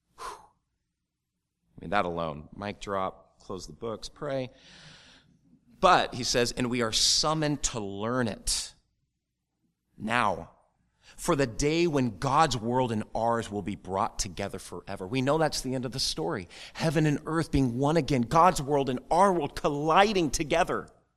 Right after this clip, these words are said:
It is the music they make in God's course, and we are invited to learn it and practice it now in advance for what we will be, for what's coming. And then he says this,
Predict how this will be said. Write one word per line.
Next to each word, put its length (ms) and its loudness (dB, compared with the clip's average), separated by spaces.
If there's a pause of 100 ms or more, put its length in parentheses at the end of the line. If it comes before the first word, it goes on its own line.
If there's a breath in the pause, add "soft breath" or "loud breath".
(2250 loud breath)
It 120 6
is 160 6
the 80 4
music 600 4
they 120 4
make 320 0
in 160 -2
God's 320 2
course, 340 -4
and 140 -2
we 140 0
are 160 2
invited 480 0
to 160 -6
learn 440 -2
it 220 -2
and 200 -4
practice 600 -4
it 140 -6
now 380 -2
in 100 -2
advance 920 -2 (1900)
for 160 -6
what 240 -2
we 120 -2
will 280 -4
be, 340 -10
for 120 -2
what's 260 0
coming. 500 -2 (400 loud breath)
And 80 -12
then 80 0
he 60 -2
says 320 0
this, 320 -2